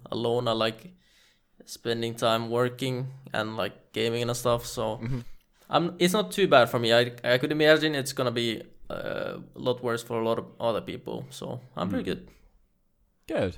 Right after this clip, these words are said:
Speaker 3: I'm, I'm happy to hear that you're doing well, because as far as I remember as well, you live in the middle of nowhere, right? Like, in,
Speaker 1: Yes,
Speaker 3: like, you don't
Speaker 1: sir.
Speaker 3: live, you don't,
Speaker 1: Well,
Speaker 3: like,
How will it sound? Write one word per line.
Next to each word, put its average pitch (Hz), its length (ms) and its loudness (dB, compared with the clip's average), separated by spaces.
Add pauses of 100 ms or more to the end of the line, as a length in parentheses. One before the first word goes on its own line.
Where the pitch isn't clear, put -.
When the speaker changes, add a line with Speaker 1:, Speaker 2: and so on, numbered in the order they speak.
(100)
Speaker 3:
I'm, 160 180 -4
I'm 185 120 2
happy 196 220 4
to 180 80 -2
hear 180 140 4
that 151 80 -2
you're 147 80 0
doing 139 240 2
well, 139 180 6
because 113 440 2
as - 200 -6
far 185 220 6
as 190 100 4
I 185 60 6
remember 165 300 4
as 131 120 2
well, 101 480 6 (160)
you 147 440 6 (420)
live 123 300 8
in 139 100 4
the 131 80 6
middle 127 260 6
of 113 100 4
nowhere, 98 420 4
right? 104 320 0 (160)
Like, 104 360 4
in, 117 440 4
Speaker 1:
Yes, 123 160 6
Speaker 3:
like, 131 80 8
you 139 100 8
don't 156 200 12
Speaker 1:
sir. 147 40 6
Speaker 3:
live, 139 240 10
you 135 120 6
don't, 147 80 10
Speaker 1:
Well, 139 60 8
Speaker 3:
like, 139 160 4